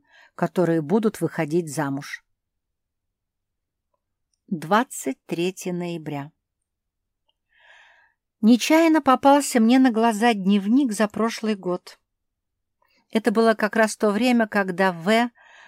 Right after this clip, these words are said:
начал приносить мне книги, потихоньку от мамы. Год прошел, и ничего уже нет.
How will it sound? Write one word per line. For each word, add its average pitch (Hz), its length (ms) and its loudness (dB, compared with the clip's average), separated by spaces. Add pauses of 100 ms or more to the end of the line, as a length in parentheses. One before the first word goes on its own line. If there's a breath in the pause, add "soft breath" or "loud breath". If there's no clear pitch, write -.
(140)
начал 202 540 0
приносить 196 640 -4
мне 214 220 2
книги, 147 580 -4 (400)
потихоньку 175 640 -6
от 170 180 -6
мамы. 143 360 -8 (1120)
Год 190 460 -8
прошел, 156 720 -8 (680)
и 190 80 -6
ничего 226 480 -4
уже 151 240 -6
нет. 151 400 -10